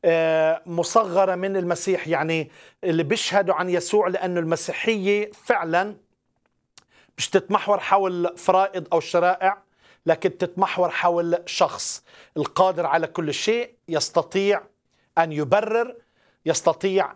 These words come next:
أن يحرر، مس-، يستطيع أن يغفر، يستطيع أن يتواصل. هو حي، آه، بيتواصل معنا وعاوز يكون في علاقة معنا.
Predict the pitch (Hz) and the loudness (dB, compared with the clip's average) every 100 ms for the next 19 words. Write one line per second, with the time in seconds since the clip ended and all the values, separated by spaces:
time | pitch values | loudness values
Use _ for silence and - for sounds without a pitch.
0 | 165 175 147 - 202 208 208 214 214 _ | -2 0 -2 0 0 2 2 0 -2 _
1 | _ _ _ _ 151 143 - 170 160 - | _ _ _ _ -4 -4 -4 0 0 2
2 | 170 - 196 165 175 170 202 - 214 214 | 0 2 0 2 0 0 0 2 0 0
3 | - 170 170 196 214 226 220 220 220 214 | 0 0 2 0 2 0 2 0 2 4
4 | 208 196 - 127 123 175 - 220 196 120 | 4 4 0 -4 2 2 2 -2 -2 -6
5 | _ _ _ _ _ - 170 170 170 151 | _ _ _ _ _ 0 0 2 -2 -2
6 | 175 180 208 208 - 190 185 180 - 175 | -2 4 2 2 -2 0 2 0 0 -2
7 | 185 190 196 190 _ - - _ 151 170 | 0 -2 -4 -6 _ -20 -20 _ 2 2
8 | 170 160 160 190 131 156 - 185 185 175 | 2 2 4 2 0 -10 -2 0 0 -2
9 | - - 170 160 160 - 131 151 165 160 | -4 -4 0 0 -2 -2 0 4 2 0
10 | - 165 160 156 160 160 135 | 0 2 2 0 -2 -4 -4